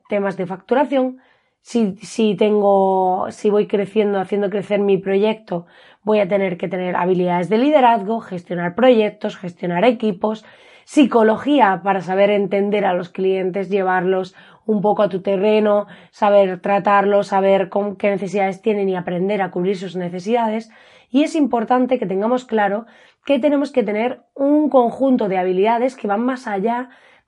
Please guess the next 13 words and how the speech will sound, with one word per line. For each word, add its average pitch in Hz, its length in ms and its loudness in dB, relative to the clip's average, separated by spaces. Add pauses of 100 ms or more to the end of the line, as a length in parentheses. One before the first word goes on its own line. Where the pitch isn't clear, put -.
de 226 420 4
la 202 240 0
propia 208 300 -2
profesión, 196 640 -2 (280)
porque 220 260 -2
también 208 260 2
incluso 247 320 0
vamos 254 200 -6
a 269 80 -4
tener 226 220 -4
que 254 100 -8
saber 208 320 -4
vender, 175 500 -2